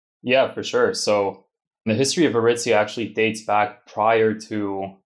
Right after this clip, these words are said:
Brian's founding of it in nineteen eighty-four. So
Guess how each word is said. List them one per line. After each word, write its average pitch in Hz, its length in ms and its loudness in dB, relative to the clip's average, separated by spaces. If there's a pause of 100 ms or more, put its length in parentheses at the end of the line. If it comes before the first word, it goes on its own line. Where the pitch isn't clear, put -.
(160)
Brian's 101 360 -2
founding 104 580 -2
of 95 120 -8
it 95 100 -4
in 95 80 -6
nineteen 95 380 -6
eighty-four. 92 640 -2 (400)
So 101 500 -2